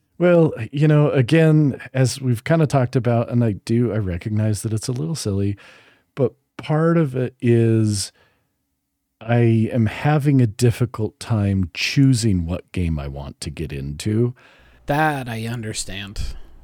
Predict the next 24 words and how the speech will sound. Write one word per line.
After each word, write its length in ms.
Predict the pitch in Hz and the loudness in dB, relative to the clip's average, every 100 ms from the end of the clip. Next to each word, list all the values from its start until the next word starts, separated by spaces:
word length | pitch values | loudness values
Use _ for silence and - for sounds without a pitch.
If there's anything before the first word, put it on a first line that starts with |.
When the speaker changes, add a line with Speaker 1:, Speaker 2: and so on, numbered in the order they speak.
| - - - | -20 -18 -2
Speaker 1:
So 240 | 139 127 | 4 6
in 100 | 123 | 6
the 60 | 120 | 6
midst 400 | 151 143 - 139 | 4 2 -2 0
of 240 | 101 78 _ _ _ _ _ _ _ _ _ | 0 -2 _ _ _ _ _ _ _ _ _
not 600 | 101 107 120 123 123 - | -4 0 2 2 0 0
knowing 440 | 127 113 113 123 117 | 0 2 4 4 2
exactly 480 | 95 110 101 - | 2 0 0 0
what 300 | 92 78 85 | -2 -2 -2
I 120 | 104 113 | 0 0
wanna 300 | 120 123 120 | 2 2 2
dive 320 | 120 123 110 | 2 2 2
into, 680 | 120 120 117 131 123 123 127 - _ _ _ _ | 2 2 2 2 2 2 -2 -14 _ _ _ _
uh, 220 | - 69 | -14 -12
i-, 300 | 67 90 120 - | -10 -2 -2 2
it's 220 | 139 - | 0 4
easy 300 | 120 101 107 | 4 4 2
to 120 | 98 | 2
just 240 | 82 90 - | -2 -6 -2
kind 160 | 110 | -2
of 80 | 95 | -2
fire 400 | - 87 85 82 | -4 -4 -2 -2
up 180 | 82 - | -4 -6
and 440 | 71 73 76 120 | -8 -8 -10 -16